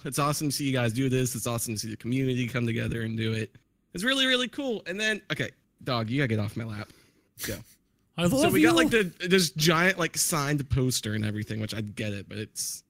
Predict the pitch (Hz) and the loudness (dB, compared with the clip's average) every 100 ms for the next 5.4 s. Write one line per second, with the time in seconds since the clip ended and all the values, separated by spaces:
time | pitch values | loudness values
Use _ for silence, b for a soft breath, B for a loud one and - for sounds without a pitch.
0 | _ - 113 104 101 104 104 101 101 - | _ -10 -8 -6 -6 -6 -6 -6 -8 -10
1 | 98 104 104 - _ _ _ 143 151 165 | -8 -6 -6 -10 _ _ _ -4 0 2
2 | 156 170 - 156 139 143 143 139 135 117 | 2 0 2 -2 0 0 2 2 0 0
3 | 131 127 123 113 120 113 113 123 110 107 | 0 0 -2 -4 -4 -2 -2 -2 -4 -4
4 | 107 117 117 120 - 131 131 - 139 143 | -4 -2 -2 -2 -4 -6 -6 -10 -14 -16
5 | 147 147 160 160 | -16 -18 -18 -18